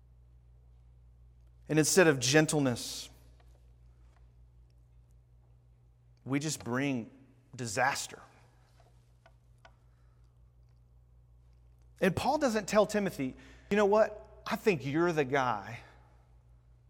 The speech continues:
to go in there and show these false teachers what's up. You're pretty sharp.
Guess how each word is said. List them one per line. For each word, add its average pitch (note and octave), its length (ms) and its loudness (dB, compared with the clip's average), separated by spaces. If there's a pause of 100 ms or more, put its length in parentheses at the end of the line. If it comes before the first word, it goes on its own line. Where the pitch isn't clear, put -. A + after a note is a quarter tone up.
(280)
to D3 120 -4
go D3 280 8
in C3+ 200 2
there G#2 400 -4 (640)
and C3 100 -8
show C#3+ 280 0
these C3 180 -2
false B2 320 -6
teachers A#2+ 560 -12 (380)
what's B2+ 220 -12
up. C#2+ 200 -14 (880)
You're F#3 140 2
pretty A3 240 2
sharp. F#3+ 360 0